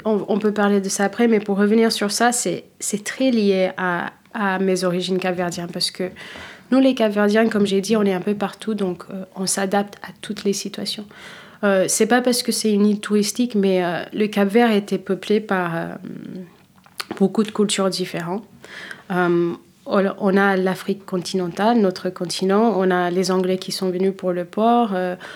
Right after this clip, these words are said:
on a les Hollandais, euh, les Portugais, euh, euh, il y a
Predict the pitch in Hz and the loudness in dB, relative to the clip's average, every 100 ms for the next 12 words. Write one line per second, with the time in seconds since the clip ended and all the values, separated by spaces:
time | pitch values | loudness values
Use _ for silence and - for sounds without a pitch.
0 | - 202 196 202 190 185 185 180 - - | -10 -2 2 4 2 2 0 -4 -10 -20
1 | - 196 196 190 185 180 180 202 233 247 | -12 0 2 2 2 0 0 2 2 0
2 | - 190 190 202 202 - 190 190 208 220 | -4 -4 -4 -4 -6 -6 -6 0 2 2
3 | 240 220 180 - - - - _ 185 180 | 2 0 -4 -8 -20 -20 -20 _ -6 -2
4 | 185 185 175 - 202 185 185 175 175 165 | -2 -2 -6 -4 -2 0 0 0 -2 -4
5 | - | -10